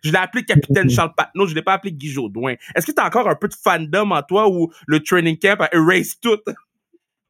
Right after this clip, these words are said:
Speaker 2: Euh, non, ben, ben, f-, euh,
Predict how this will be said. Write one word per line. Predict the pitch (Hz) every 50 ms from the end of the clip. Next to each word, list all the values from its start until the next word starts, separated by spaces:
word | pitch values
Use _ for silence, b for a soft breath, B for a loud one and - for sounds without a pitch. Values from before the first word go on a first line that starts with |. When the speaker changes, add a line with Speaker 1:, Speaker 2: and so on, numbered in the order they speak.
| _ _ -
Speaker 2:
Euh, | 110 123 120 117 117 117 117 117 117 117 113 113 113 113 110 110
non, | 113 123 135 151 156 156 151
ben, | 147 139 135 127 117
ben, | - - 120 120
f-, | - - - -
euh, | 135 131 127 120 107